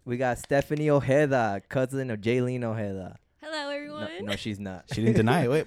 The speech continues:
Speaker 2: <laughs> How do you know?
Speaker 3: Wow.
Speaker 1: Oh, so you ain't deny that? That's what's up.
Speaker 2: No
Speaker 1: That's
Speaker 2: comment.
Speaker 3: But you just tried to for her.
Speaker 1: I don't, well, maybe, you know, I didn't want her to come at me like she comes at you. But what's up, Steph?
Speaker 2: <laughs> Hi, guys.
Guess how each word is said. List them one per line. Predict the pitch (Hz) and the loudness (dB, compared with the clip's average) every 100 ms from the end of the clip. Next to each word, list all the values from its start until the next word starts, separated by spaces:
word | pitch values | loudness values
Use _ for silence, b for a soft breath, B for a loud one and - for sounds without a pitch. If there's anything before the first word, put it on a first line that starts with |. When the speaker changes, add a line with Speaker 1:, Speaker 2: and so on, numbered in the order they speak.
| - | -6
Speaker 2:
<laughs> | - | -18
How | 294 | -14
do | 277 285 | -10 -8
you | |
know? | 330 151 | -6 0
Speaker 3:
Wow. | 101 117 113 110 104 95 85 | 2 4 4 4 2 -2 -4
Speaker 1:
Oh, | - 147 | -2 -2
so | 139 | 0
you | 151 | -2
ain't | 143 | -2
deny | 131 151 | -2 -2
that? | 208 233 - _ 113 | 0 -2 -4 _ -8
That's | 107 107 | -4 -4
what's | 123 - | -8 -6
up. | 160 190 - _ | -4 -4 -4 _
Speaker 2:
No | - | -12
Speaker 1:
That's | 190 - | -8 -4
Speaker 2:
comment. | 240 247 180 | -6 -6 -6
Speaker 3:
But | 120 | -4
you | 139 | -2
just | 127 | -4
tried | - 131 160 | -2 -2 -2
to | - 90 | -4 -6
for | 123 139 | -6 -4
her. | 92 98 | -4 -2
Speaker 1:
I | 123 | -4
don't, | 110 101 101 | -4 -12 -10
well, | 104 | -10
maybe, | 104 110 | -8 -8
you | 113 110 | -8 -10
know, | 107 104 104 - | -12 -16 -16 -8
I | |
didn't | 113 | -4
want | 117 120 | -2 -2
her | 123 | -2
to | 120 | -2
come | 127 131 | -4 -2
at | 135 | -2
me | 135 | -2
like | 131 | -4
she | - | -6
comes | 139 143 | -12 -10
at | 139 151 | -8 -6
you. | 185 131 107 _ _ _ - | -6 -6 -10 _ _ _ -6
But | 175 | -2
what's | 247 285 | 0 6
up, | 240 | 6
Steph? | - 190 247 - - 339 370 | 6 4 2 -2 -20 -20 -20
Speaker 2:
<laughs> | - - - | -20 -20 -18
Hi, | - 277 302 | -14 -12 -12
guys. | - - 233 - | -14 -18 -12 -4